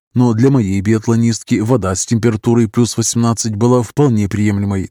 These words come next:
так что и она, и девочки от души плескались в волнах, заставляя окружающих стучать зубами и синеть от одних только мыслей об ощущениях после такого плавания. Я тоже пару раз проплыл туда-сюда между пирсами для галочки,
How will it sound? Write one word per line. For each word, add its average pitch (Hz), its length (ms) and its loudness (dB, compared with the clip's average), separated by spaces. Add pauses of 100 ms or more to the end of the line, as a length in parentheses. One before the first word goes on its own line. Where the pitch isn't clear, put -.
так 120 180 0
что - 160 0
и 127 200 2
она, 92 340 -2
и 131 100 -2
девочки 101 580 -2
от 113 220 -2
души 127 380 -2
плескались 107 540 -2
в 101 60 -6
волнах, 104 520 0 (220)
заставляя 120 580 0
окружающих 104 680 0
стучать 120 440 0
зубами 117 380 0
и 135 120 -4
синеть 110 500 0
от 113 140 -2
одних 120 300 0
только 135 260 -2
мыслей 98 500 -2
об 117 220 -2
ощущениях 104 840 -2
после 113 240 -2
такого 110 380 0
плавания. 92 600 -2 (540)
Я 110 220 2
тоже 131 360 2
пару 117 260 2
раз 117 220 0
проплыл 120 460 0
туда-сюда 117 520 0
между 104 300 -2
пирсами 90 600 -6
для 123 220 0
галочки, 95 640 -2